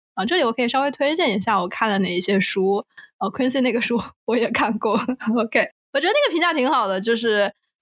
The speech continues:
我觉得对于我的理解来说，他的书也不是教你怎么找到工作，也是探索自己的一个过程吧。他有揭露他自己怎么探索，写得还挺生动的，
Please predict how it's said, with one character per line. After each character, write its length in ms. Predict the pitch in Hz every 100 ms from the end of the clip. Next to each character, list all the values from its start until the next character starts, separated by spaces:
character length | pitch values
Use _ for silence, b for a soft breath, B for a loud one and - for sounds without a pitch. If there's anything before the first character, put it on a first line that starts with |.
| _
我 120 | 214
觉 100 | 226
得 140 | 269 370
对 160 | 381
于 40 | 381
我 120 | 320
的 120 | 208
理 180 | 214 220
解 140 | 240 214
来 160 | 185
说， 200 | 196 214
他 220 | 220 -
的 100 | 277
书 120 | 285 285
也 120 | 202
不 120 | 202
是 100 | 220
教 160 | 233 226
你 140 | 214
怎 100 | 175
么 100 | 175
找 140 | 190
到 140 | 156 175
工 200 | 190 185
作， 160 | 196
也 160 | 202 180
是 140 | 185
探 240 | 214 - 262
索 140 | 190
自 120 | 190
己 80 | 190
的 120 | 160 175
一 60 |
个 60 | 214
过 140 | 190
程 160 | 190 180
吧。 140 | 175
他 160 | 214 226
有 140 | 196
揭 180 | 190 202
露 180 | 214 214
他 160 | 214 208
自 180 | - 214
己 100 | 190
怎 140 | 180
么 100 | 151
探 200 | - 190
索， 140 | 202 175
写 160 | 185
得 60 | 190
还 100 | 214
挺 180 | 214 185
生 240 | 190 190
动 160 | 220 202
的， 140 | 196